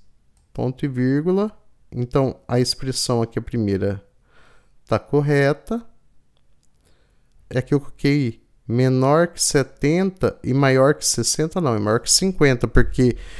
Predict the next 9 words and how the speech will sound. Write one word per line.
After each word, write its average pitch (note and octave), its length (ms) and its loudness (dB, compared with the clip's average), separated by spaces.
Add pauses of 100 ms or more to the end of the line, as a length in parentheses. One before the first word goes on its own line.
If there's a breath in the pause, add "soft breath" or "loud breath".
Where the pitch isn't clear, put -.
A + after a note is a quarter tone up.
(220 loud breath)
ele C3 140 4
retornou D3+ 1000 4 (480)
nulo, B2+ 580 8 (500)
tá? F3 340 4 (600 loud breath)
Por E3+ 140 10
conta D3+ 300 2
de D#3 100 0
não D#3+ 80 4
existir. E3 840 0